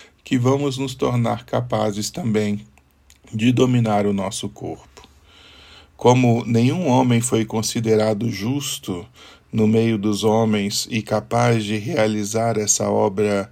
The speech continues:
de redenção junto a Deus, Deus enviou o seu próprio Filho encarnado, assumindo a condição humana, para que nós pudéssemos ser restaurados da experiência do nosso pecado,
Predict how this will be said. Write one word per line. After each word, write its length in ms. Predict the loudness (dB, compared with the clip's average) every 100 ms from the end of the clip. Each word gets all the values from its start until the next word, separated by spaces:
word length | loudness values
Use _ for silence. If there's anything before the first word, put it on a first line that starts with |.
| -14 -20 _
de 160 | -6 -4
redenção 960 | 2 2 2 0 0 0 0 2 0
junto 380 | -2 -2 -2 -2
a 60 | -4
Deus, 520 | -2 -2 -2 -8 -10 -16 _ -20 -20 _
Deus 320 | -2 0 0 0
enviou 420 | -4 -2 -2 -2
o 40 |
seu 260 | -2 0 0
próprio 420 | 0 0 0 -6
Filho 640 | -8 -6 -2 0 -2 -4 -10 -20 -20 -20 _ -6
encarnado, 1000 | -2 0 0 -2 -2 -2 0 0 -2 -8 -14 _ -20 _
assumindo 680 | -4 -4 -2 0 0 0 -2
a 60 | -2
condição 540 | -2 -4 -4 -4 -2
humana, 560 | -2 -4 -4 -4 -6 -8 -18 -20 -20 _
para 140 | -4 -2
que 140 | -2
nós 280 | -4 -4 -6
pudéssemos 720 | -6 0 2 0 -2 -6 -6
ser 220 | -2 -2
restaurados 920 | -2 -4 -6 -2 0 0 0 0 -4 -4
da 100 | -4
experiência 680 | -4 -6 -4 -2 -4 -6
do 120 | -6 -4
nosso 340 | -4 -6 -8
pecado, 580 | -10 -8 -6 -6 -8